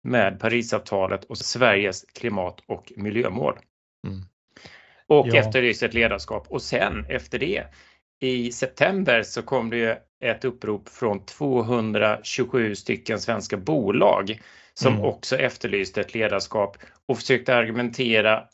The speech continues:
Speaker 1: att, eh, det också handlar om investeringar som lyfter fram Sveriges positioner, eh,
Speaker 2: Mm.
Speaker 1: som dessutom då kan vara väldigt lönsamma för Sverige.
Speaker 2: Ja, det är intressant.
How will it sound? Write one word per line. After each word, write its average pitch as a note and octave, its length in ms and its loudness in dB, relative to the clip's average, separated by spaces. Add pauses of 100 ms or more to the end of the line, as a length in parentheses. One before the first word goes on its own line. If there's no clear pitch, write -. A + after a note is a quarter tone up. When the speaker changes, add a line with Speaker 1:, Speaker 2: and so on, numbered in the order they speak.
(100)
Speaker 1:
att, - 380 -2 (520)
eh, A2+ 140 -4
det C3 120 2
också C#3 360 0
handlar D3+ 440 2
om G#2 320 4 (260)
investeringar G2 1040 -2
som G#2+ 240 -4
lyfter G#2 260 -8
fram F#2+ 420 0 (260)
Sveriges G2 580 0
positioner, A#2 920 -2 (260)
eh, G#2 180 -2
Speaker 2:
Mm. A#2 120 0
Speaker 1:
som B2 360 -2
dessutom B2+ 560 0
då C#3+ 100 4
kan A2+ 140 0
vara G#2+ 100 -2
väldigt G#2 260 -2
lönsamma D#3 680 0
för - 100 -8
Sverige. - 280 -10 (680)
Speaker 2:
Ja, G#2+ 260 0
det A#2+ 80 -4
är - 40 0
intressant. B2+ 480 4